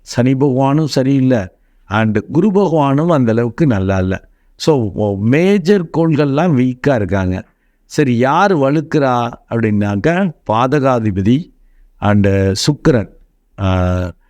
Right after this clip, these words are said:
உங்களுக்கு மூணு எட்டு குடையவன். நீங்க தேவகுருன்னா அவர் அசுரகுரு. So, அவரோடெல்லாம் இணைந்திருக்கிறப்ப ஒரு, ஒரு பகைவன் வீட்டுல இருக்கிறப்ப நீங்க வந்து, அ, ஒரு கம்ஃபர்ட்டா இருப்பீங்களா? ஒரு பதட்டம், ஒரு பயம்,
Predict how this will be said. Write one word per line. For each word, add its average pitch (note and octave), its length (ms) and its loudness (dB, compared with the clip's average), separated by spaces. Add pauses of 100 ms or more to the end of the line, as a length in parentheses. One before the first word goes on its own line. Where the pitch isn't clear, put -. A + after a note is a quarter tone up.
(140)
உங்களுக்கு A2+ 360 2
மூணு E3+ 420 2
எட்டு B2 320 0
குடையவன். G2 520 0
நீங்க A#2+ 380 4
தேவகுருன்னா B2+ 1000 0 (360)
அவர் G#2+ 240 2
அசுரகுரு. G#2+ 720 0 (520)
So, E3 220 0
அவரோடெல்லாம் F3+ 720 2
இணைந்திருக்கிறப்ப B2+ 1040 -2 (400)
ஒரு, E3 240 -2
ஒரு D#3 260 0
பகைவன் G3 480 2
வீட்டுல F3 320 0
இருக்கிறப்ப D#3 480 0
நீங்க D3 200 0
வந்து, C#3+ 560 0 (340)
அ, A#2+ 120 2
ஒரு B2 280 2
கம்ஃபர்ட்டா D#3 380 0
இருப்பீங்களா? A2+ 640 0 (1080)
ஒரு C#3 300 0
பதட்டம், C#3 520 0
ஒரு A#2+ 220 -2
பயம், B2+ 480 0